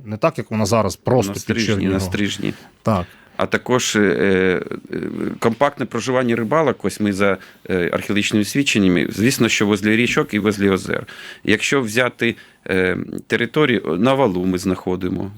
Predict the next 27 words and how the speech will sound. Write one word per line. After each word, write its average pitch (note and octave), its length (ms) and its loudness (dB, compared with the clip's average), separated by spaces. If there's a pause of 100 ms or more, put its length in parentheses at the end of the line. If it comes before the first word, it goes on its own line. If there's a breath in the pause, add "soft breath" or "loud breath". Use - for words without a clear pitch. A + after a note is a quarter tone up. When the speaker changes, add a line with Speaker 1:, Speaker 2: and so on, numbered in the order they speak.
Speaker 2:
вони F#2+ 220 4
ближче F#2+ 560 2
до F#2 240 2
Стрижня, F#2 640 -2 (500 loud breath)
потім A2 360 2
Застриження, G2 920 0
ось - 240 -2
якраз F#2 400 0
біля F#2+ 260 0
госпіталю. F#2 720 -4
Speaker 1:
Тобто C3+ 220 2
можемо D#3+ 280 4
сказати, E3 320 0
що C#3 180 0
оце B2+ 240 4
будинок, F3+ 440 2
в - 20 -4
якому D#3+ 340 4
жив C3 220 4
професійний B2 540 2
рибалка? G2 420 2
Speaker 2:
Ну, A#2+ 200 6
мо-, D3 220 4 (140)
можемо G#2+ 400 4
так F2+ 160 -6
сказати, E2 520 -8
да. - 140 -4